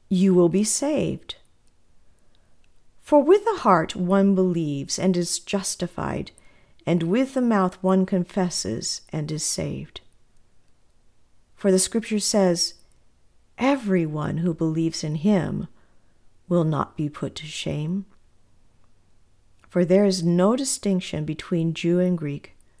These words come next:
for the same Lord is Lord of all, bestowing his riches on all who call on him. For everyone who calls on the name of the Lord will be saved.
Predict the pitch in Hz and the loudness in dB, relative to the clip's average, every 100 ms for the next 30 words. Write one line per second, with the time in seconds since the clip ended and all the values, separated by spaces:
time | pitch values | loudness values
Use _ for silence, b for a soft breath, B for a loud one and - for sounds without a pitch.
0 | - - _ - _ _ _ _ - - | -20 -20 _ -20 _ _ _ _ -12 -2
1 | 175 180 214 214 202 208 220 254 208 170 | 0 2 4 6 6 6 4 2 0 -2
2 | 175 185 196 202 226 220 123 160 - _ | 2 2 2 0 0 0 -4 -8 -16 _
3 | _ _ _ _ _ _ 196 - 214 196 | _ _ _ _ _ _ -2 2 6 6
4 | 180 185 247 240 160 - 170 165 170 165 | 6 4 2 0 -4 -2 -2 0 0 0
5 | 156 165 175 175 - 220 190 160 165 - | 0 0 -2 -4 -4 -2 -2 -2 -4 -6
6 | - 160 _ _ _ - _ _ - _ | -8 -12 _ _ _ -20 _ _ -20 _
7 | _ - - - - 294 349 339 294 277 | _ -6 -2 -2 0 0 2 2 2 0
8 | 269 220 - 220 165 160 160 - - 190 | -2 -4 -4 -2 -2 -2 -6 -8 -4 0
9 | 180 180 185 202 214 214 202 175 156 156 | 2 2 2 2 0 -2 -2 -2 -4 -10
10 | - _ - _ _ _ _ - _ 170 | -14 _ -20 _ _ _ _ -20 _ -4
11 | 170 180 165 156 165 151 - - - - | 4 4 4 -2 -4 -2 -4 -6 -10 -16
12 | - | -20